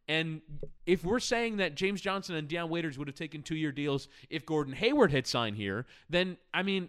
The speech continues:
those are the two-year deals that you should be signing, whether it's with them or with other players. For Miami and Pat Riley, after giving up first-round picks to Goran Dragic,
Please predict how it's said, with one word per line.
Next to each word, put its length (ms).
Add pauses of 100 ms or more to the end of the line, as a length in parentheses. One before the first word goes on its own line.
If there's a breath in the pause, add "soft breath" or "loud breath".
those 320
are 20
the 80
two-year 320
deals 300
that 60
you 60
should 180
be 80
signing, 280
whether 240
it's 140
with 160
them 240
or 40
with 160
other 200
players. 500 (720 soft breath)
For 400
Miami 640
and 100
Pat 200
Riley, 340
after 220
giving 260
up 140
first-round 340
picks 220
to 80
Goran 280
Dragic, 460